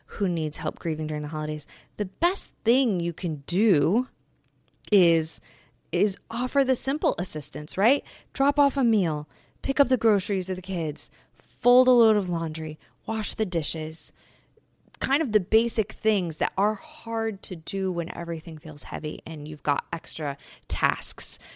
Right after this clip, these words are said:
to do with the holidays, like, you know, gift giving and activities and programs and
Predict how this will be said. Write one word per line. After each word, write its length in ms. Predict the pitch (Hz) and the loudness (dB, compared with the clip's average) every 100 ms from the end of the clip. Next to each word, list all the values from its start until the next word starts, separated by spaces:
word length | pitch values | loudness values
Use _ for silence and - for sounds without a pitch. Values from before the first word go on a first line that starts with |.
| - | -8
to 120 | - | -4
do 180 | 165 165 | 0 0
with 120 | 151 | 0
the 80 | 147 | -4
holidays, 560 | 151 147 143 147 - | -4 -4 -4 -6 -6
like, 320 | - - - - _ _ _ _ - | -4 -6 -6 -14 _ _ _ _ -12
you 120 | 175 | -10
know, 240 | - - - _ _ - | -10 -14 -18 _ _ -8
gift 240 | 170 - | -8 -6
giving 380 | - 147 143 143 | -8 -6 -6 -8
and 260 | 143 160 160 _ - | -10 -12 -14 _ -8
activities 720 | 156 - 160 147 135 147 - | -4 -2 0 -2 -4 -6 -8
and 260 | 156 165 - - | -8 -12 -14 -2
programs 640 | 180 156 147 147 160 160 | -2 -2 -4 -6 -8 -10
and 300 | - - | -10 -14